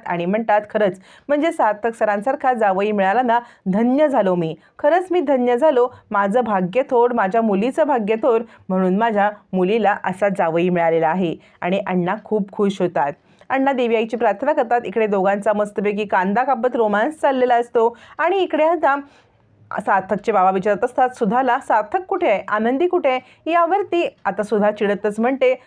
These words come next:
"तो गेलाय आनंदीच्या माहेरी." यावरती आता बाबा म्हणतात, "मग बरं आहे की, आपण नाही का जायचो तुझ्या घरी?"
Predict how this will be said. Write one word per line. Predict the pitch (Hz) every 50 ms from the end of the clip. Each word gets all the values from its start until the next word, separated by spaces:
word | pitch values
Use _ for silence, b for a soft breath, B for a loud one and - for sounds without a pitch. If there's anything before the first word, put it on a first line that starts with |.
| B B -
"तो | 240
गेलाय | 240 254 247 262 262
आनंदीच्या | - - 202 208 208 214 208 262 240 - 277
माहेरी." | 254 226 180 180 185 185 175 156 - b b b b b _ -
यावरती | 170 165 147 - - 156 - - 175 170
आता | 165 190 - 208 202 214 233 220 B B -
बाबा | 247 262 240 262 262
म्हणतात, | 294 320 320 330 311 311 311
"मग | 294 294 262
बरं | 247 262 254 262
आहे | 294 359 381
की, | 370 381 349 262 233 b b b b b -
आपण | - 214 214 - 285 320 339
नाही | 359 359 359 294
का | - 381
जायचो | 381 440 427 392 370 403
तुझ्या | 339 370 302 339 349
घरी?" | 302 349 339 302 233